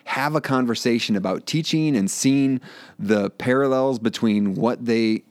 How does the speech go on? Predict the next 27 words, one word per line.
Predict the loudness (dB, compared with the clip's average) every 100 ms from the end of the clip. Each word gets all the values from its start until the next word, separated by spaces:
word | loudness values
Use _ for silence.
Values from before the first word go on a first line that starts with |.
| -8
what | -2 0
he | 0
does | 2 2 2 0
as | -2
a |
director | -2 0 0 0 0
of | 0
programs | 0 0 2 2 2 0
at | 0 -2 -6 -16 -2
Bible | 2 2
Camp | 2 2 2 2
and | 0 0
what | 0 -4 -16 -20 -6
I | -2 0
do | 4 4
as | 2
a | 0
teacher | 0 0 0
of | -2
teachers | -2 0 0
here | 0
at | 0
the | 0
University | 0 0 0 0
of |
Mississippi, | 0 -2 -2 0 2 0 0
and | -2 0 0